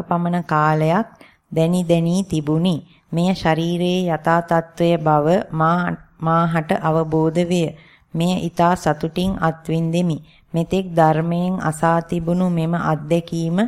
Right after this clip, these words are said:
ලැබීමි. වරහන් ඇතුලේ උත්පාත තිති භංග. ඊ타මත් සතුටින් බලා සිටි අතර ලෝකයේ ස්වභාවය මෙයම බවද අවබෝධ විය.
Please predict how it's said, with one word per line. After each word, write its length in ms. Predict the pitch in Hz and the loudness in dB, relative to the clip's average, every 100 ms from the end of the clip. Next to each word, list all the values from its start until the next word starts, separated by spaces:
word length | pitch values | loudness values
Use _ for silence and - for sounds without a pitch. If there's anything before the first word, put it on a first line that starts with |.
| - _ | -4 _
ලැබීමි. 600 | - 160 156 156 160 180 165 | -2 -2 0 0 2 0 -2
වරහන් 460 | 156 156 160 170 165 | -2 -2 0 -2 -2
ඇතුලේ 440 | 160 156 160 180 - | -4 -4 -2 -2 -2
උත්පාත 720 | 156 - - 156 156 156 156 220 | -6 -6 0 2 4 2 0 -6
තිති 340 | - 156 156 202 | -6 -10 -4 -6
භංග. 440 | - 165 156 156 156 175 - - - _ - | 0 0 2 0 0 -2 -4 -20 -20 _ -14
ඊ타මත් 520 | 156 175 185 196 196 | 0 2 4 2 0
සතුටින් 480 | - 165 165 180 185 | 0 0 0 -2 0
බලා 320 | 160 160 165 | 2 4 2
සිටි 280 | 165 170 - | 2 -4 -4
අතර 280 | 151 156 151 180 | -4 -2 0 2
ලෝකයේ 520 | 180 165 165 180 185 | 4 4 2 -2 -4
ස්වභාවය 580 | 180 160 156 165 165 170 | -2 -2 0 2 2 0
මෙයම 340 | 185 165 160 175 | 0 -2 -2 -2
බවද 400 | 175 156 147 160 180 | 0 2 2 0 0
අවබෝධ 680 | - 156 165 156 160 160 170 | 0 2 2 2 0 0 0
විය. 220 | 175 180 | 0 -2